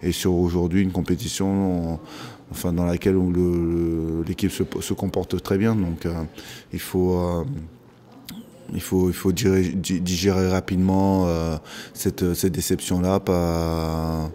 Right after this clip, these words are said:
pas se morfondre indéfiniment, euh, même si évidemment, euh, c'est une, ça reste une grosse comp-,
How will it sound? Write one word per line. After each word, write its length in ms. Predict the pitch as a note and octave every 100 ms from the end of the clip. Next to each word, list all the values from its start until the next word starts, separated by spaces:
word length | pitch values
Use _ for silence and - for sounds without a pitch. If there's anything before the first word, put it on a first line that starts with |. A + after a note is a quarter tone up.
| - - - -
pas 100 | F2
se 140 | F#2+ G2+
morfondre 460 | F#2+ F#2 - G2
indéfiniment, 680 | F#2 F2+ - F#2 F2+ F#2+ A#2 - - - - E2
euh, 120 | E2
même 200 | E2+ E2+
si 240 | - F#2+
évidemment, 720 | F#2+ D#2+ E2+ E2+ F2+ F#2+ F#2 E2+
euh, 120 | E2+ - - - - -
c'est 200 | - F2
une, 360 | E2 E2 D#2+
ça 140 | D#2+ E2+
reste 220 | F2+ F2+
une 80 | F2
grosse 240 | F2 E2+
comp-, 340 | F2+ E2+ F2